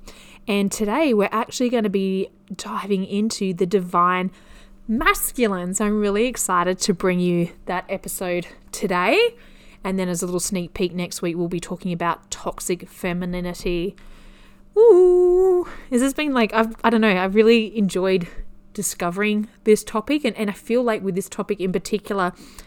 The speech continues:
I'm taking you on the journey with me. So this is stuff that I'm discovering about and going through at the moment.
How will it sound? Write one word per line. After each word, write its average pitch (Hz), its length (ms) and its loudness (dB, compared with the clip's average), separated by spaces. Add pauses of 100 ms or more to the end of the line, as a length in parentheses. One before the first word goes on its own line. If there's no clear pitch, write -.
(300)
I'm 226 160 0
taking 240 320 -2
you 302 100 -6
on 277 80 -2
the 226 80 4
journey 185 340 -4
with 175 260 -6
me. 269 160 -2
So 285 140 -2
this 196 180 -2
is 196 160 -6 (360)
stuff - 340 -8
that 208 100 -4
I'm 196 160 0
discovering 196 540 -4
about 185 300 0
and 180 140 -4
going 196 260 0
through 185 280 -4
at - 80 -6
the 180 60 -10
moment. 202 640 0